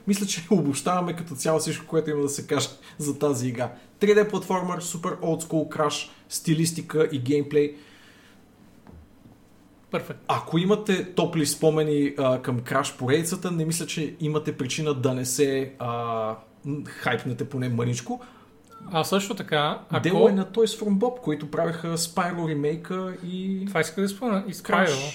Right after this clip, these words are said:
Speaker 2: Spyro.
Speaker 1: а,
Speaker 2: Е, и, и, и Crash също така.
Speaker 1: Също.
Speaker 2: И Crash, а, старите ремейк. <clears throat> И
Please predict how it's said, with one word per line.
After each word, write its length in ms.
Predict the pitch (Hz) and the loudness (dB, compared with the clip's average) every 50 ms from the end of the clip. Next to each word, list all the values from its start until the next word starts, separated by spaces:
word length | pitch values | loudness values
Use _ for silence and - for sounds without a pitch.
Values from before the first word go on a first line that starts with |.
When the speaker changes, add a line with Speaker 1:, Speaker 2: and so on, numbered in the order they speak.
| - - - - | -10 -14 -16 -12
Speaker 2:
Spyro. 540 | 160 165 156 151 156 156 139 135 127 123 120 | -10 -10 -10 -10 -8 -6 -4 -4 -2 -2 2
Speaker 1:
а, 40 | 190 | 2
Speaker 2:
Е, 40 | 208 | 2
и, 120 | 220 196 190 | 2 2 2
и, 220 | 190 202 185 190 | 2 0 0 -2
и 140 | 202 185 - - | -2 -4 -6 -4
Crash 180 | - 190 185 | -4 -4 -4
също 320 | 185 - 185 175 - - - | -2 -4 -6 -8 -8 -6 -6
така. 80 | 147 | -4
Speaker 1:
Също. 300 | 127 117 110 - - - - - | -4 -4 -6 -8 -16 -20 -14 -12
Speaker 2:
И 100 | 170 - | -12 -8
Crash, 480 | - 180 170 170 - - - - - | -4 -4 -4 -4 -4 -8 -12 -10 -6
а, 380 | 160 156 156 156 151 151 151 185 | -4 -2 -2 0 -2 -2 -2 -4
старите 380 | 185 - 214 196 180 160 160 147 | -4 -4 -4 -4 -4 -4 -4 -6
ремейк. 340 | 143 139 139 139 139 - - - - - - - - - - - - - - | -4 -6 -6 -8 -10 -12 -8 -6 -4 -4 -4 -6 -12 -16 -18 -14 -12 -8 -6
<clears throat> 1200 | 220 - - 190 196 - 135 - - - - - - - - - - - - - - - - - - | -4 0 4 6 6 4 4 -2 -8 -14 -20 -20 -20 -20 -20 -20 -20 -20 -20 -20 -20 -20 -20 -10 -6
И 400 | 190 175 175 170 170 180 190 - | -4 -4 -2 -2 -4 -4 -6 -8